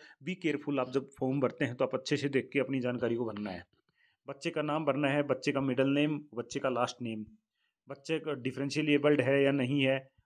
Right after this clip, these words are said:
वो भरना है, date of birth भरनी है। इसके बाद क्या बच्चा केंद्रीय विद्यालय के कर्मचारी का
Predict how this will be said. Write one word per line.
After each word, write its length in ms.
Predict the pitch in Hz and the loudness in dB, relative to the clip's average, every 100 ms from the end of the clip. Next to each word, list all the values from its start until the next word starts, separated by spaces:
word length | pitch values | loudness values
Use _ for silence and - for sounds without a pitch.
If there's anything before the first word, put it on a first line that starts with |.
| _ | _
वो 120 | 131 139 | -10 -8
भरना 260 | 127 131 | -6 -6
है, 180 | 120 139 | -8 -2
date 200 | 135 135 | -2 0
of 120 | 131 123 | 0 2
birth 220 | 135 135 | 0 0
भरनी 240 | 123 139 | 0 0
है। 220 | 127 143 143 _ _ - | -2 -4 -6 _ _ -20
इसके 220 | - 160 | -14 -8
बाद 300 | 139 135 131 _ _ _ _ - | -6 -6 -10 _ _ _ _ -12
क्या 60 | |
बच्चा 300 | 156 151 - | -10 -6 -4
केंद्रीय 300 | 151 - 143 | -4 -2 0
विद्यालय 340 | 147 127 139 143 | -2 0 0 2
के 100 | 135 | 2
कर्मचारी 400 | 135 135 131 135 | 0 0 0 2
का 100 | 143 | 2